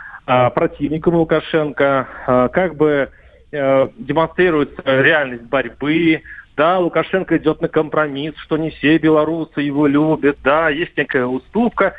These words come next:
И здесь все-таки, э, какого-то вариант торга и даже не торга, а скорее попытка, э, общенациональный мир, какой-то общегражданский мир создать. Хотя, конечно, и тогда в этом случае,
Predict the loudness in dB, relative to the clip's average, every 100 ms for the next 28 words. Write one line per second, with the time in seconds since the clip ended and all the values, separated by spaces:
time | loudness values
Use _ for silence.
0 | -14 -14 -8 -6 2 2 2 -6 -2 -2
1 | -2 -2 2 2 -2 -8 -2 -2 0 -4
2 | 0 2 2 2 0 -6 -18 -20 -20 _
3 | 0 2 2 2 0 0 -2 -2 -4 -6
4 | -20 -6 -2 -2 -4 -2 0 0 0 -2
5 | -2 -2 0 2 2 2 -2 -18 -10 -4
6 | -2 0 0 0 0 -2 -10 -2 0 2
7 | 2 0 -4 -12 -10 -10 -8 -6 -2 0
8 | 0 -2 -2 0 -2 -2 -2 -2 -2 -2
9 | 0 0 0 -2 -4 -6 -4 -2 0 -2
10 | -2 -4 -6 -8 -6 -2 -2 0 0 0
11 | 0 -4 -6 -12 -20 -10 -6 -2 -2 0
12 | 2 2 0 -4 -10 -4 -4 -4 -2 -2